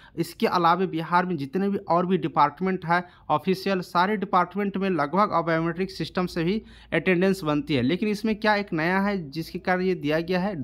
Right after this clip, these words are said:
देखते हैं। दोस्तों, अगर यहाँ पर अगर आप लोग बात करिएगा तो आप लोग स्पष्ट रूप से देख सकते हैं, प्रदेश के सरकारी अस्पताल में डॉक्टर और नर्सों को अस्पताल में अपनी उपस्थिति दर्ज कराने के लिए जल्द ही बायोमेट्रिक हाजिरी बनानी होगी।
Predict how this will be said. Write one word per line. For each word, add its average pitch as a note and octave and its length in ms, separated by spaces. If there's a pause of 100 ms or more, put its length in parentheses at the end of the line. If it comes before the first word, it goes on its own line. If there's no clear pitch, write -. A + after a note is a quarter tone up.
देखते C#3+ 380
हैं। C#3 160 (520)
दोस्तों, F#3 240
अगर G#3+ 160
यहाँ G3+ 180
पर A3 120
अगर G#3 160
आप G#3 180
लोग G#3 100
बात F3 300
करिएगा E3+ 360 (380)
तो - 60
आप D#3 140
लोग D#3+ 160
स्पष्ट F#3+ 380
रूप F3 120
से F3 140
देख D#3 180
सकते - 300
हैं, F3 200 (420)
प्रदेश G3 380
के G#3+ 100
सरकारी F#3+ 580
अस्पताल F3+ 500
में F#3+ 180
डॉक्टर D#3+ 420 (180)
और E3+ 260
नर्सों D#3+ 500
को G3+ 200 (180)
अस्पताल F#3 540
में G3 140
अपनी F3+ 300
उपस्थिति E3 580
दर्ज E3+ 260 (140)
कराने D#3 380
के G3 100
लिए F3 280 (400)
जल्द F3+ 300
ही G3+ 160
बायोमेट्रिक G3 640
हाजिरी E3 380
बनानी F#3 360
होगी। E3 320